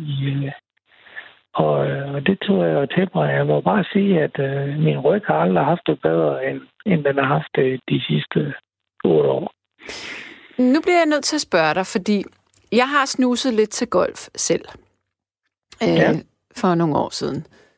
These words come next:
Speaker 2: Og jeg kender også folk, der går til golf. Og, og mange af dem, jeg kender,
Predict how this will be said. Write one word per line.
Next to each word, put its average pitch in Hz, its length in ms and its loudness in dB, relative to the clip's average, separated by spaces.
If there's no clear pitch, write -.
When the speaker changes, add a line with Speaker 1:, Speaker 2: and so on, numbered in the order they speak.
Speaker 2:
Og 185 140 2
jeg 202 140 2
kender 226 340 2
også 160 200 -2
folk, - 220 -2
der 170 80 0
går 165 100 0
til - 200 -4
golf. - 460 -2
Og, 185 200 2
og 196 160 0
mange 202 200 2
af 254 60 -2
dem, 226 180 2
jeg 226 140 2
kender, 175 340 0